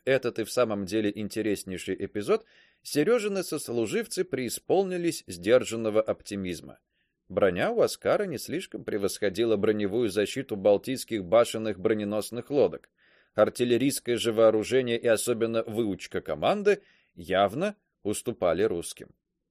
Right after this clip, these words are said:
Окажись на месте у Аскара русалка или башенный фрегат адмирал Лазарев, лежать бы посудинам Её Величества на океанском дне. Одна беда.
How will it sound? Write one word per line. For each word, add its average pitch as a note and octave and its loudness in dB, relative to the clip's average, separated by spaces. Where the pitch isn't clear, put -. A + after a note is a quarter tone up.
Окажись G2+ 0
на A#3 -4
месте G3 -6
у A3 -2
Аскара F3 0
русалка A#2+ 2
или A#2+ 2
башенный A2+ 2
фрегат G#2+ 0
адмирал G2 2
Лазарев, C#3+ 2
лежать G3 2
бы B3 -2
посудинам G3+ -2
Её C3 -2
Величества A#2 -6
на G2+ -4
океанском G2+ -2
дне. F#2+ 0
Одна G#2+ 6
беда. G2 4